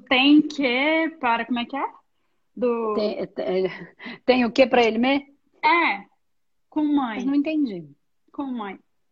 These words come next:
Speaker 2: Não, a gente não trabalha, a gente não faz nada que a gente, que o nosso coração não queira. Não tem que trabalhar.
Speaker 1: Tá, porque então, quem veio na minha cabeça foi a minha mãe, né?
Speaker 2: Não, porque é o
Speaker 1: Então,
Speaker 2: processo
Speaker 1: assim,
Speaker 2: dela.
Speaker 1: tipo, é, eu tenho que, mas a minha mãe tem muito disso, de tipo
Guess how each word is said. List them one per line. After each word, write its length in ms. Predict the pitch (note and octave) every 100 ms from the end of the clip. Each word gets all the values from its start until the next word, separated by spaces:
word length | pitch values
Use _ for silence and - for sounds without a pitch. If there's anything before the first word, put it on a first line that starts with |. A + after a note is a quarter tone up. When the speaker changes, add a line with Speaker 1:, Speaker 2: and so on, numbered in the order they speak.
| _ _ _ _ _ _ _ _ _ _ -
Speaker 2:
Não, 160 | B3 A3
a 40 |
gente 280 | G3+ A#3 C#4+
não 100 | E4+
trabalha, 540 | G#4+ F#4 C#4 C#4+ F#3+
a 40 | F3+
gente 300 | G#3+ A3 C#4
não 140 | C#4+
faz 240 | D4+ F4
nada 360 | F4 D#4+ D#4 G4+
que 120 | -
a 60 | G4+
gente, 360 | F#4 F#4 - E4
que 100 | F#4+
o 40 | D#4
nosso 220 | F4 -
coração 380 | G4 G4 E4 E4+
não 120 | G4+
queira. 460 | - E4+ F4 G3+ - -
Não 120 | C#4+ _
tem 120 | E4 -
que 100 | -
trabalhar. 640 | C#4 G#3+ F#3 F3 D3 - - - _
Speaker 1:
Tá, 220 | B3+ A3+ G#3
porque 260 | A#3+ C#4
então, 280 | C4+ C4 A3
quem 280 | - C4+ D4
veio 160 | C4 A#3+
na 80 |
minha 120 | G#3 G#3+
cabeça 320 | G3+ A3+ -
foi 220 | D4+ D#4+
a 60 | D#4+
minha 220 | E4 G4+ A4+
mãe, 380 | A#3 G3 F#3+ - _ _ _ _ _ _ -
né? 380 | G#3+ G#3+ B3+ F4
Speaker 2:
Não, 120 | B3
porque 160 | - C4+
é 40 |
o 40 | C4+
Speaker 1:
Então, 120 | D4
Speaker 2:
processo 300 | C4 C#4 F#4
Speaker 1:
assim, 80 | G4
Speaker 2:
dela. 240 | G4 G4
Speaker 1:
tipo, 340 | C4+ - A3+ -
é, 160 | A#3
eu 120 | A#3 A3+
tenho 280 | B3+ A#3+
que, 180 | A#3+ A3+
mas 300 | - B3+ B3
a 60 | B3
minha 160 | A#3+
mãe 180 | A#3+ C#4
tem 200 | D4 C#4
muito 340 | C4 B3 B3+ D4
disso, 380 | D4 D4 A3 F#3+
de 160 | G3+
tipo 480 | G3+ G#3 G#3 G3